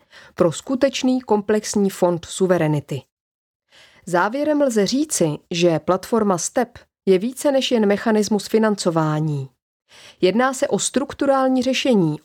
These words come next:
obrovských investičních potřeb evropských průmyslových odvětví. Podle názoru komise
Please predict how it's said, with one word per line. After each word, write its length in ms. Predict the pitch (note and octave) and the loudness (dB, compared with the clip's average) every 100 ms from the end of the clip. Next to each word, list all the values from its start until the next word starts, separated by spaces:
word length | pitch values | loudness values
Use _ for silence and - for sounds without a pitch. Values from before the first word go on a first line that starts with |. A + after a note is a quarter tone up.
| - | -2
obrovských 680 | B3 A#3+ C4+ C4 - C4 A#3+ | -2 2 0 0 -4 -2 2
investičních 720 | G#3+ A3+ - A#3 - A#3 - | 2 2 -2 -4 0 0 0
potřeb 360 | G3+ G3+ A3+ - | -2 -2 -4 -2
evropských 580 | F#3+ A3 A#3 - A3+ - | 0 0 0 -2 -4 0
průmyslových 720 | G3+ G3+ G3 G3 G3 F#3 - | 2 2 0 -2 -2 -4 -2
odvětví. 600 | F#3+ G3 F#3 D3+ C#3 C3 _ _ _ - - - | 2 2 0 -6 -10 -12 _ _ _ -20 -20 -6
Podle 240 | F#3+ F#3+ F#3 | 0 2 2
názoru 440 | F#3 F3+ F3+ E3+ | 2 0 -2 -2
komise 600 | - E3 D#3+ D#3 - F#3+ | -2 0 0 0 -4 -6